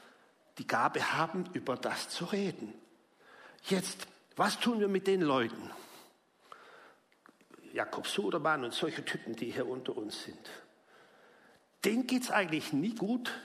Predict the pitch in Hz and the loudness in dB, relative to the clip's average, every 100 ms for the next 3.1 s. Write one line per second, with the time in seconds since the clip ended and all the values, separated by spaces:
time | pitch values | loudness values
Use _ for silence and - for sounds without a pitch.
0 | - - _ 190 185 - 143 110 - 139 | -16 -20 _ 0 2 4 2 2 -2 -4
1 | 117 - 101 104 104 147 175 202 - - | -4 -2 0 0 -2 -4 -2 -2 -2 -2
2 | 120 - - 143 185 - 151 113 - - | -2 -2 -2 0 0 0 -2 -2 -4 -8